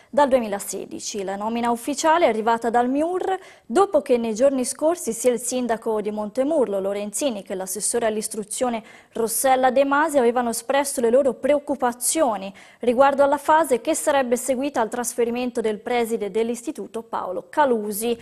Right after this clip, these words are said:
Nunziata sarà per il Margherita Hack una reggente con incarico annuale da riconfermare al prossimo anno scolastico.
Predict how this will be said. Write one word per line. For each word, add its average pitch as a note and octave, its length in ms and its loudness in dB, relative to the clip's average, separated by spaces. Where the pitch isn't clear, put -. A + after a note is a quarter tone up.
Nunziata D#4+ 560 4
sarà C4+ 260 4
per C4 180 4
il A#3+ 100 4
Margherita C#4 600 4
Hack F4 160 0
una C4 140 2
reggente A3+ 580 0
con D#4 220 4
incarico A#3+ 600 2
annuale C#4 500 2
da A3 100 0
riconfermare B3 840 0
al A#3 220 0
prossimo D4 640 -2
anno G#3+ 340 -6
scolastico. A3+ 960 0